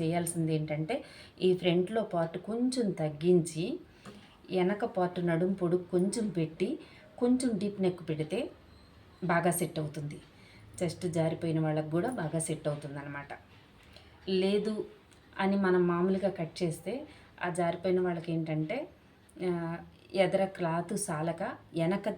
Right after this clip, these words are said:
జాకెట్ కూడా ముందుకు దూసుకొచ్చి ఈ, ఇలా ఉండిపోతుంది, వెనకేమో పైకి ఉంటుంది, అలాంటి ప్రాబ్లమ్స్ వస్తాయి. అలాంటప్పుడు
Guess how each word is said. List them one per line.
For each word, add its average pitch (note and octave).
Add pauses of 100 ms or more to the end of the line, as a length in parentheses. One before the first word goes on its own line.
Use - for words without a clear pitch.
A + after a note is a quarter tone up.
(280)
జాకెట్ F3+
కూడా F3 (120)
ముందుకు F3 (100)
దూసుకొచ్చి F3+ (600)
ఈ, F#3+ (240)
ఇలా G3 (100)
ఉండిపోతుంది, E3+ (160)
వెనకేమో F#3+ (140)
పైకి F#3
ఉంటుంది, D3+ (800)
అలాంటి E3
ప్రాబ్లమ్స్ E3
వస్తాయి. - (420)
అలాంటప్పుడు F#3+